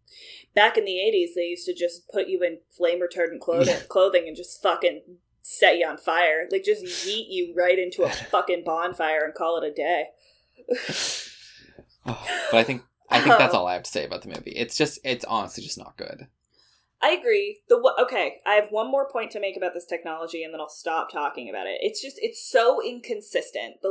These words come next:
Speaker 1: level of futuristic technology they give you is so inconsistent that I found it frustrating. But throughout the movie, basically to do anything, you have to use your fingerprint.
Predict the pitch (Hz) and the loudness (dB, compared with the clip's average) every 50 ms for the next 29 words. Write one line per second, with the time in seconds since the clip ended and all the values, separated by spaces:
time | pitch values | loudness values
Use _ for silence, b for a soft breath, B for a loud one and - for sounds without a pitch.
0 | 190 185 180 180 185 208 208 202 - - 196 185 - 196 175 170 175 - 175 - | -2 0 0 0 0 0 -4 -4 -8 -10 -12 -10 -6 -4 -4 -4 -4 -6 -4 -4
1 | 175 175 170 170 165 170 170 - 185 180 175 170 165 170 170 175 180 175 170 - | -4 -4 -4 -6 -6 -6 -4 -4 -2 -2 -2 -4 -6 -8 -6 -4 -4 -4 -4 -2
2 | - 175 170 165 170 - 180 - - 165 165 - 185 170 - 170 165 165 - 160 | 0 2 2 0 0 -6 -10 -8 -8 -8 -6 -6 -6 -4 -4 -4 -6 -6 -8 -10
3 | 160 - - 147 139 - - 190 190 202 233 269 B B B B B B B B | -12 -10 -8 -8 -10 -6 -6 -4 -4 -4 -6 -8 B B B B B B B B
4 | - 226 220 226 233 240 254 277 - 302 277 240 226 233 226 202 185 180 - - | -4 -4 -2 -2 0 0 0 0 -2 -4 -2 -2 -2 -2 -2 -4 -6 -6 -4 -2
5 | 180 208 220 - - 254 254 262 254 240 226 - 196 190 196 190 196 - - 180 | -2 -2 -2 -4 -6 -6 -6 -8 -12 -10 -10 -10 -6 -4 -4 -4 -4 -4 -4 -4
6 | 180 185 185 180 180 170 165 165 165 170 165 165 - 165 156 156 165 - 143 - | -6 -6 -4 -4 -4 -6 -6 -10 -12 -12 -10 -10 -10 -12 -12 -12 -10 -10 -10 -8
7 | - 262 262 233 175 160 - 131 98 71 - | -6 -6 -4 -2 -2 -2 -2 -6 -8 -10 -14